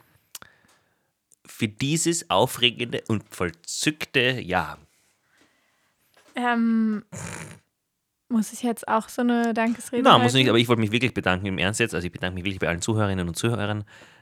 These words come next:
Speaker 1: Ähm, es war mir eine Freude, Sie dieses Jahr hier, Kerstin, zu moderieren mit meiner, äh, Moderationspartnerin Laura Ballon. Es war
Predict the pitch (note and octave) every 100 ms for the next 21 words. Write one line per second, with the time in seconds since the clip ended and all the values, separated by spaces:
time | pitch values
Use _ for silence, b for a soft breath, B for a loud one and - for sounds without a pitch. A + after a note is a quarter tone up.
0 | B F2+ E2+ F2 F2+ F2 F2 F2+ F2 E2
1 | - F2 F#2 G2+ F#2 - G2 F#2+ F#2 F2
2 | F2+ E2+ F2+ E2+ E2+ E2+ - - F#2 G#2+
3 | F#2+ F2+ F2 F2+ F#2+ F#2 E2+ E2 D#2+ D#2
4 | B B B B - E2+ D#2+ D#2+ D#2+ E2+
5 | F2 - F#2+ F#2 F#2+ F2+ F2 E2+ E2 E2
6 | E2 D#2+ E2 C#3+ - F#2 F2+